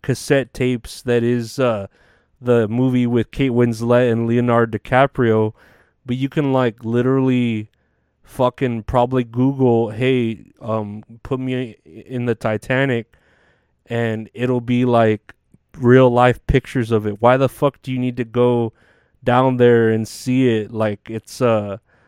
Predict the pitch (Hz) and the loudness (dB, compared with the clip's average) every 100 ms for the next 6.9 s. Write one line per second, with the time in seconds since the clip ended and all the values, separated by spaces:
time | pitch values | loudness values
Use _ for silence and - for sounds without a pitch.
0 | _ _ _ 117 113 - 107 - - 127 | _ _ _ -4 -4 -4 -8 -10 -6 -4
1 | 117 127 117 110 107 117 117 - - 131 | -2 -2 -4 -4 -10 -6 -4 -4 -2 -2
2 | 127 123 117 107 113 123 117 110 107 107 | 0 2 0 -2 -10 -8 -4 -4 -4 -6
3 | 110 110 120 123 131 110 - - 110 107 | -6 -2 -2 -2 -6 -8 -8 -6 -6 -6
4 | 104 110 120 117 - 104 104 - 104 - | -4 0 0 -2 -4 -4 -4 -8 -10 -8
5 | 107 - 107 104 107 104 - 123 113 113 | -8 -8 -8 -8 -8 -10 -8 -6 -6 -6
6 | 107 110 113 110 107 107 110 110 | -6 -4 -4 -6 -8 -8 -6 -8